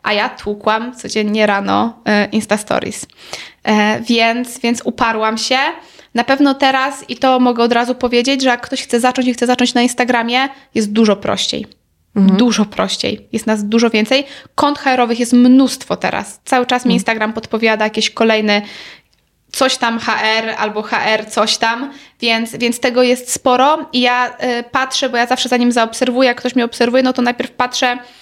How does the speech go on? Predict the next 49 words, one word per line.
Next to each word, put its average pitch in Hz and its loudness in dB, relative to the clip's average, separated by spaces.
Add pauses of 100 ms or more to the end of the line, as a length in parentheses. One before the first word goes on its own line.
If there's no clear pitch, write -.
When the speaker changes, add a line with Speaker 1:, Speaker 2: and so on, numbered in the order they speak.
(200)
Speaker 1:
czy - 0
interesuje 254 0
mnie 254 0
ten 262 2
content, 262 0
no 196 -6
bo 208 -8
samo, 233 -2
sam, 240 0
samo 240 0
konto 269 2
H 247 -2
R-owe 233 2 (960)
też 320 -2
nie 254 2
oznacza, 226 -2
że 233 -2
na 220 0
przykład 226 -4
content, 226 0
content 220 0
Speaker 2:
Mhm. 208 6
Speaker 1:
mnie 208 2
interesuje, 220 0 (840)
więc 247 2
zawsze 262 0
sobie 240 0
patrzę 254 0 (160)
i, 247 0
i 254 0
zauważyłam, 262 2
że - -10
to 247 -10
są 254 2
czasami 247 0
konta, 254 2
które 247 -2
nie 240 4
mają 240 4
żadnego 247 2
posta 226 -2 (340)
jeszcze, 240 -4 (680)
ale 277 -2
już 359 2
ze 285 -2
względu 302 0
na 277 2
tę 277 0
nazwę 247 0